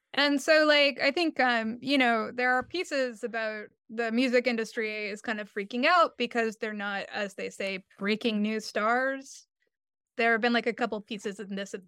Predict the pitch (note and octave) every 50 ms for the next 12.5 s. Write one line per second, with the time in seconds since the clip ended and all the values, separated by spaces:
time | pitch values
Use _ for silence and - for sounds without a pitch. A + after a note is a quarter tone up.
0 | _ _ _ _ _ _ - C4 C#4 C4 B3+ C4 B3+ B3 B3 A#3+ A#3 A#3 A3 -
1 | - A3+ A3 A3+ A#3 A3+ A#3+ A3+ A3 A3+ A#3 A3+ A3 A3+ A3 A3 - - G#3 G3
2 | G3 G3 - - G3+ F3+ F3 E3+ E3+ - - - - - _ _ _ _ _ _
3 | _ _ _ _ _ _ _ _ _ _ - - - - E3 A#2 A#2 G3 F#3+ F3+
4 | F#3+ F#3+ F#3+ G3 G#3 F3 - G3 F#3+ F3 - - - A#3 B3 C4+ C4+ C4 B3+ B3+
5 | B3+ B3 B3 A#3+ A#3+ - - - G#3 F#3+ G3+ F#3 F#3+ F#3 F#3+ F#3+ F#3 - F#3+ F#3+
6 | - - G#3 - C#4 C#4+ C#4 A#3+ B3+ B3 A#3+ A#3+ A#3 A3+ A3+ A3+ A3 A3 G#3+ G3+
7 | - - - F#3+ F#3 F3 F3 E3+ - F3+ G3 - - - - - - - - -
8 | - - A#3 A3+ A3+ A3 A3 G#3+ G#3+ G3+ - - - - - _ _ _ _ _
9 | _ _ _ _ _ _ _ _ _ _ - G3 G3 A#3 A3 G#3+ F#3+ - G3+ G3+
10 | G3+ G#3 G3+ - - A3+ A3 - A3+ A#3+ A#3 B3 C4 B3+ - C4+ B3+ A#3+ A3+ G#3+
11 | G#3+ A3+ G#3+ - - A3 G3+ - F#3+ G3 G3+ G#3 G3+ G3 G3 G3+ - - G3+ F#3+
12 | F#3 F#3 G3 F3+ F3+ F3+ - - - -